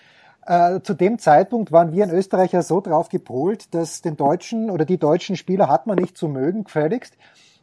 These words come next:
Ich habe immer den Eindruck gehabt, unter euch Spielern war das gar nicht so schlimm. Wie war's denn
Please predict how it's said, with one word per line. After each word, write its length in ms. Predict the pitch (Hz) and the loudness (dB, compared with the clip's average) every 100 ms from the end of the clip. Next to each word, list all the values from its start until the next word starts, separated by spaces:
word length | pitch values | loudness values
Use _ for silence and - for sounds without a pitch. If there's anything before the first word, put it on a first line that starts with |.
| _ - 208 | _ -10 -8
Ich 140 | 233 190 | 0 2
habe 140 | 240 | 2
immer 100 | 240 | 2
den 140 | 208 | 2
Eindruck 280 | 165 180 226 | 2 2 0
gehabt, 220 | 214 196 - | -2 -6 -4
unter 320 | 220 254 220 | -4 0 0
euch 160 | 170 165 | 0 -4
Spielern 380 | - 185 220 139 | -6 -4 -2 2
war 80 | 196 | 2
das 140 | 262 | 2
gar 100 | 139 | -4
nicht 120 | 127 123 | -4 -4
so 140 | 135 | -8
schlimm. 360 | - 135 139 147 | -8 -8 -6 -2
Wie 120 | 151 | 4
war's 200 | 170 - | 4 4
denn 240 | 190 180 | -2 -4